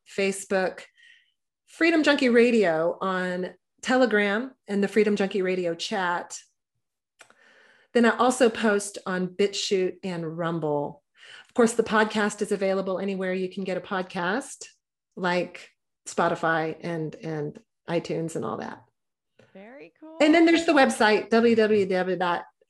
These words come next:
Speaker 1: freedom junkie radio dot com.
Speaker 2: That's awesome. I haven't seen the website yet. I'll go check that out. Thank you so much for all that you're doing. We will definitely have many more conversations in the future, and I'm very curious to watch,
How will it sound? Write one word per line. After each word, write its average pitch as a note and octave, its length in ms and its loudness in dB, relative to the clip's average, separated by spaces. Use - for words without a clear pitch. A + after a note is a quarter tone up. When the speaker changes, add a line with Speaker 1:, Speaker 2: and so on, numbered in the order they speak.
Speaker 1:
freedom A#3+ 260 4
junkie G#3+ 280 0
radio E3+ 600 -4
dot - 220 -8
com. - 140 -16
Speaker 2:
That's E3 240 -16
awesome. E3 260 -16
I E3+ 60 -10
haven't F3 220 -14
seen F#3 200 -12
the E3 100 -12
website D#3 440 -12
yet. D3+ 140 -12
I'll D#3 80 -12
go E3 160 -12
check E3 260 -16
that E3 160 -8
out. E3 220 -10
Thank D4+ 160 -10
you F4 80 -10
so E4+ 160 -12
much C4 260 -12
for A#3+ 120 -10
all A3 220 -8
that B3 120 -14
you're A3+ 140 -14
doing. A3 440 -12
We A3+ 160 -14
will A3+ 140 -6
definitely G#3 480 -8
have F#3 220 -14
many F#3 240 -16
more F#3 200 -18
conversations F#3 920 -12
in F#3+ 180 -12
the F3 80 -12
future, F3 640 -12
and D#3+ 380 -12
I'm D#3+ 220 -12
very F3 400 -10
curious D#3+ 440 -12
to E3 120 -14
watch, D#3 420 -10